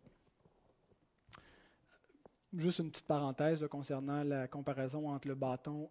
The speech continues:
et le lit. Ça vient pas anéantir notre foi dans l'inhérence de l'Écriture sainte. <clears throat> Euh, John Owen croit que c'est additionnel, c'est-à-dire que, euh, il s'est prosterné au pied de son lit, sur le chevet de son lit, en s'appuyant sur son bâton, donc qu'il faut,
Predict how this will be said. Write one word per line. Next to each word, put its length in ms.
et 400
le 220
lit. 400
Ça 140
vient 200
pas 140
anéantir 520
notre 280
foi 200
dans 140
l'inhérence 680
de 80
l'Écriture 480
sainte. 400
<clears throat> 80
Euh, 220
John 260
Owen 380
croit 300
que 180
c'est 360
additionnel, 840
c'est-à-dire 360
que, 240
euh, 180
il 100
s'est 220
prosterné 640
au 140
pied 220
de 40
son 240
lit, 240
sur 140
le 80
chevet 260
de 60
son 180
lit, 160
en 80
s'appuyant 480
sur 160
son 160
bâton, 340
donc 220
qu'il 140
faut, 260